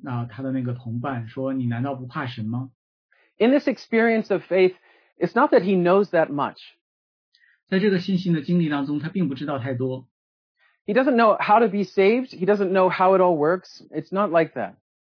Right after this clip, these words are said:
Speaker 1: 他并不知道如何来能够得救，他并不知道关于那些的细节。
Speaker 2: You would think, looking back as a Jew, he would wish,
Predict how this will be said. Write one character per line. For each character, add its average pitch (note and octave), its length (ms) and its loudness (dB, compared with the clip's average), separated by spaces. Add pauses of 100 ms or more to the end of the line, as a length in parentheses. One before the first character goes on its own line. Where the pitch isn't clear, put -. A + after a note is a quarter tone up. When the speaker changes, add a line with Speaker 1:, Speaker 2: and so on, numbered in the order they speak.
(640)
Speaker 1:
他 E3+ 100 -6
并 F3+ 200 2
不 F3 60 -2
知 E3 60 -6
道 E3 180 0
如 D3 200 -2
何 C#3 360 -4
来 B2+ 260 -6
能 B2 120 -4
够 C#3 140 -6
得 A#2+ 220 -6
救， B2 400 -6
他 B2 80 -12
并 E3+ 180 -6
不 D#3 80 -12
知 D#3+ 140 -10
道 D#3 140 -6
关 B2+ 200 -4
于 B2+ 60 0
那 B2 80 -2
些 A#2+ 160 -10
的 A#2+ 80 -8
细 A#2+ 180 -12
节。 G2 280 -14 (300)
Speaker 2:
You F#3 180 0
would D4 120 0
think, C4 220 0
looking G#3 380 0
back E3 260 4
as D3+ 180 -2
a D3+ 40 -2
Jew, D3 380 0
he D#3 220 0
would D3 180 2
wish, C3+ 460 2